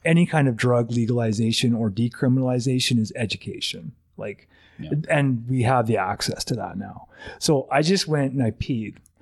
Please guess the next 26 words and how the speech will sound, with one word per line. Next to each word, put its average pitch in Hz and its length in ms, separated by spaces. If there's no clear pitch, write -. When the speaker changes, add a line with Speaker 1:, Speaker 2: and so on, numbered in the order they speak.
Speaker 1:
I 143 140
had 151 240
a 143 40
pee 160 340
that 143 140
was 131 140
about 123 300
three 147 240
P's 143 340
long. 127 480
So 147 340
what 165 180
I'm 180 160
assuming 170 560
is 135 120
that 143 160
we've 156 160
been 170 180
here 160 240
for 143 160
a 139 80
long 147 300
time 143 260
talking. 127 600
You 139 120
guys 131 520